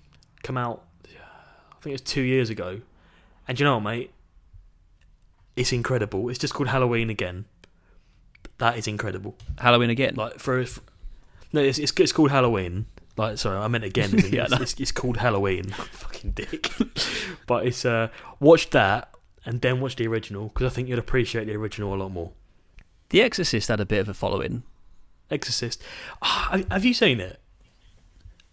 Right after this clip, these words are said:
Speaker 2: I have, yeah. I, I watched that and I watched, um, so I watched two on the trot. I watched The Exorcist and I watched one called Entity.
Speaker 1: Entity.
Speaker 2: And I, I, I'll t-,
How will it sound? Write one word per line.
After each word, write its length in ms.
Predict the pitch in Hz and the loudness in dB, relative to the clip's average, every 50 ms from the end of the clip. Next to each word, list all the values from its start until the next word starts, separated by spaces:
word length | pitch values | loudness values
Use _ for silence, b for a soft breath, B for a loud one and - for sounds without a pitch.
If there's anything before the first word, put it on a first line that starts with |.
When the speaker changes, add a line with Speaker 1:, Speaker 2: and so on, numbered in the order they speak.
| _ - | _ 2
Speaker 2:
I 80 | 135 139 | 4 6
have, 320 | 147 135 107 101 107 - | 6 6 4 2 0 2
yeah. 280 | 127 120 113 104 104 - - | 2 4 4 2 0 0 0
I, 60 | 127 | 0
I 100 | 101 - | 2 4
watched 320 | 131 143 151 - - - - | 4 4 4 4 0 2 4
that 220 | 151 165 - - | 4 4 4 2
and 220 | - 127 123 120 123 | 0 0 0 2 2
I 80 | 117 | 2
watched, 360 | 117 123 123 123 - - - - | 2 2 2 0 -2 -6 -4 -2
um, 440 | 120 117 113 110 110 110 113 117 B B B B B B B B B B B B B _ _ _ | 0 0 0 0 -2 -4 -4 -6 B B B B B B B B B B B B B _ _ _
so 120 | - - | -4 -2
I 40 | 131 | 0
watched 280 | 135 160 160 - - - | 0 0 -2 -4 -6 -4
two 140 | - 147 131 | -2 -2 0
on 60 | 117 | 0
the 60 | 117 | -2
trot. 240 | 117 - - 117 104 | -4 -4 -4 -4 -2
I 20 | 113 | -2
watched 180 | 123 127 - | -4 -4 -4
The 80 | - 139 | -6 -6
Exorcist 360 | 135 - - - 113 110 - | -6 -6 -8 -8 -8 -8 -6
and 80 | 117 113 | -6 -4
I 40 | |
watched 320 | 113 113 113 - - - - | -2 -4 -4 -6 -8 -8 -6
one 320 | 117 110 113 113 110 113 117 | -6 -6 -4 -6 -8 -10 -12
called 560 | - - 117 113 110 110 110 110 113 - - - - - - - _ _ _ _ _ _ _ _ _ | -10 -8 -6 -6 -6 -6 -6 -8 -10 -12 -16 -18 -18 -20 -20 -20 _ _ _ _ _ _ _ _ _
Entity. 680 | 131 131 147 143 - 156 - - 170 175 185 196 - _ _ _ _ _ _ _ _ _ _ _ _ _ _ _ _ - _ _ _ _ _ _ - _ - _ - - _ - - | -4 -4 -4 -4 -6 -10 -8 -6 -6 -6 -6 -8 -10 _ _ _ _ _ _ _ _ _ _ _ _ _ _ _ _ -20 _ _ _ _ _ _ -20 _ -20 _ -20 -20 _ -18 -14
Speaker 1:
Entity. 800 | 135 143 151 135 117 117 113 117 113 117 - - - - - - | -12 -6 -2 0 0 0 0 -2 -4 -6 -10 -12 -16 -20 -20 -20
Speaker 2:
And 0 | - B B B B B B - - - - - - | -20 B B B B B B -20 -20 -20 -20 -6 -2
I, 140 | - 156 - - _ - _ | 0 0 0 -2 _ -16 _
I, 140 | - 151 151 - - | -8 -8 -8 -6 -6
I'll 100 | 135 131 | -6 -4
t-, 200 | - - 220 | -2 -2 -4